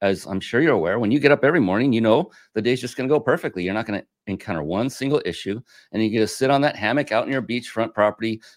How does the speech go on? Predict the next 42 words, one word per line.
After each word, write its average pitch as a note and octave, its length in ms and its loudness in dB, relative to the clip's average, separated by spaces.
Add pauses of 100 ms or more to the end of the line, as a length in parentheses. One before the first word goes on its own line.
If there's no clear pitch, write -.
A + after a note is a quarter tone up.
and G2+ 360 -2
sipping B2 340 -2
that A#2+ 120 4
umbrella G2+ 380 0
drink G#2 320 -4
and F#2+ 120 -6
just F#2+ 220 -6
keep - 220 -8
raking F2 260 -4
in F#2+ 80 -2
the, G2+ 100 -4 (140)
the G#2+ 80 -4
cash. - 440 -6 (720)
I, G#2 160 0
and G#2 160 0
we B2+ 80 6
all D3 120 8
know C3+ 160 6
it G2+ 80 0
doesn't G#2+ 240 2
happen G#2+ 260 0
that G2+ 100 0
way G2 140 2
at F#2 80 4
all. G#2+ 280 0
It G2 120 0
happens A#2+ 480 0
just A#2+ 200 -4
the G#2 80 2
opposite, D3 520 2 (520)
<laughs> G#3 520 -10
where C#3+ 180 6
we D#3 100 0
get C3+ 160 2
up D#3 140 6
and D3+ 120 2
there's F#3+ 200 0
gonna C3 200 2
be A#2 120 -2
challenges, B2 500 2
setbacks, G#2 640 0 (340)
uh, G2 240 2